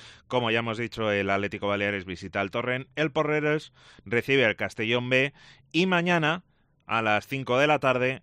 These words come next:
el Andratx visita al Lleida. Precisamente de ganar fuera habla,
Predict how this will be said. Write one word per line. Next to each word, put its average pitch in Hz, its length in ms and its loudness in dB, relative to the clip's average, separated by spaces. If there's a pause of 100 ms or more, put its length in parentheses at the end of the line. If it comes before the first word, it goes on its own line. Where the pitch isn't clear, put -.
(140)
el 113 260 2
Andratx 113 640 0
visita 135 640 -2
al 110 480 0
Lleida. 127 320 2
Precisamente 131 800 -2
de 104 80 -2
ganar 143 260 0
fuera 175 380 2 (100)
habla, 143 520 0